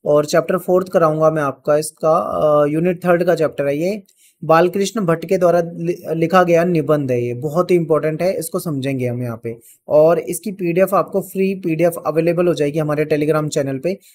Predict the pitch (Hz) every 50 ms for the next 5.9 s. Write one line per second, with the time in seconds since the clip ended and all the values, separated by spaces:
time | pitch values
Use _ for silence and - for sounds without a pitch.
0 | _ - 185 - 170 165 156 170 180 180 180 180 175 151 147 - 170 165 156 143
1 | 151 156 170 165 175 165 151 143 143 143 - 160 151 160 175 180 175 165 156 147
2 | - - 175 165 165 170 160 147 147 147 151 156 160 156 165 156 151 156 160 -
3 | _ - - 156 143 147 151 147 151 170 202 233 - _ _ _ _ - - 156
4 | 156 165 160 185 175 170 170 160 - - 185 180 185 156 151 156 151 151 - 185
5 | 170 165 147 139 139 139 131 - 135 120 - 123 - _ - 117 117 117